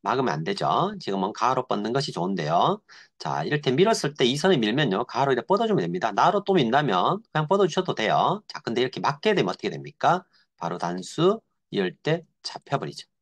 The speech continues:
그래서 이렇게 밀면 이 선에 밀었죠. 상대방이. 그러면 삼 선으로 뻗는다. 이렇게 생각하시면 되겠습니다. 자, 지금도 상대방이 밀었어요. 자, 밀었을 때 어, 이렇게 무심코 막는 사람들이 많죠. 이렇게 막으면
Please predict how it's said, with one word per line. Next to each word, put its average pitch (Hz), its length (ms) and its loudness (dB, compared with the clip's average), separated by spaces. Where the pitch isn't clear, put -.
그래서 92 400 -2
이렇게 151 220 -2
밀면 147 720 2
이 110 120 -6
선에 208 240 2
밀었죠. 127 560 0
상대방이. 98 560 -4
그러면 147 420 -4
삼 110 220 -6
선으로 104 220 -6
뻗는다. 101 420 0
이렇게 101 220 -10
생각하시면 95 460 -4
되겠습니다. 85 840 -4
자, - 180 -14
지금도 117 680 0
상대방이 107 560 0
밀었어요. 120 840 0
자, - 200 -8
밀었을 147 560 0
때 185 420 2
어, 101 400 4
이렇게 143 300 0
무심코 143 380 -2
막는 101 300 -2
사람들이 127 320 0
많죠. 82 640 2
이렇게 127 260 -4
막으면 92 540 0